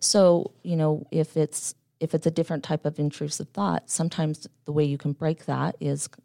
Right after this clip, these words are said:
kinda like Kirsten was saying, you can take your shoes off, you can ground yourself, you can take a quick walk, you can breathe, but it breaks that thought,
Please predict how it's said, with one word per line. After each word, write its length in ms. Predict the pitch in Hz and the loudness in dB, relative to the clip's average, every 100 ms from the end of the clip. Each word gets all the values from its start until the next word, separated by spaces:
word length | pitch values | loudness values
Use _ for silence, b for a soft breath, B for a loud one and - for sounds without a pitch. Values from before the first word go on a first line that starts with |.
| _ | _
kinda 180 | 160 147 | -10 -4
like 220 | 139 - | -4 -2
Kirsten 300 | 208 196 151 | -2 0 2
was 120 | 139 | 0
saying, 380 | - 139 135 156 B B B B B | 2 2 2 0 B B B B B
you 100 | - | -6
can 100 | 156 | -2
take 160 | 151 147 | 0 0
your 80 | 131 | -2
shoes 260 | - 147 | -4 -2
off, 320 | 139 143 143 - - | 0 0 -2 -10 -20
you 100 | 147 | -16
can 140 | 139 | -10
ground 320 | 139 135 131 139 | -2 0 0 0
yourself, 500 | 139 147 135 135 - | -4 -2 -2 -4 -10
you 140 | 151 143 | -16 -12
can 340 | - 135 135 b b | -4 0 -2 b b
take 220 | - 139 131 | -6 -4 -4
a 60 | |
quick 340 | - 131 - 185 | -4 -8 -8 -4
walk, 380 | 214 208 - - | -2 -2 -6 -20
you 320 | - 143 143 | -20 -10 -8
can 280 | - 143 135 | -2 -2 -2
breathe, 440 | 143 147 147 143 165 b b _ | -2 -2 -2 -4 -8 b b _
but 200 | 147 - | 0 4
it 280 | 147 135 - _ | 4 2 -2 _
breaks 300 | 147 147 - | -4 -2 -2
that 240 | 147 131 - | -2 -2 -2
thought, 220 | 135 | -4